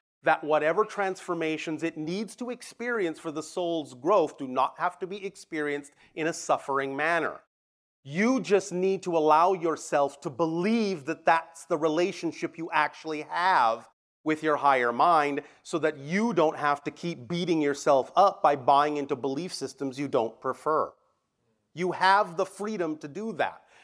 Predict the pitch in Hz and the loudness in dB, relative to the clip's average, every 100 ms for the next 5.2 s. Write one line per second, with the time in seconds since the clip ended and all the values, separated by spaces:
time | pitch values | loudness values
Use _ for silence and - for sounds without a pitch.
0 | - 135 151 175 196 185 160 156 143 151 | -2 -2 4 4 4 0 -2 -2 -6 -6
1 | 165 160 143 170 - 214 240 214 147 131 | -8 -8 -10 -12 -4 2 2 0 -6 -6
2 | 123 127 117 117 - 135 127 120 123 131 | 0 2 2 -6 -10 -8 -8 -8 -10 -8
3 | 135 127 131 - - - - _ 170 151 | -2 0 0 -2 -20 -20 -20 _ -2 0
4 | 151 208 202 247 196 175 156 156 156 165 | -4 -2 -2 -2 -2 2 2 2 0 -4
5 | 156 | -6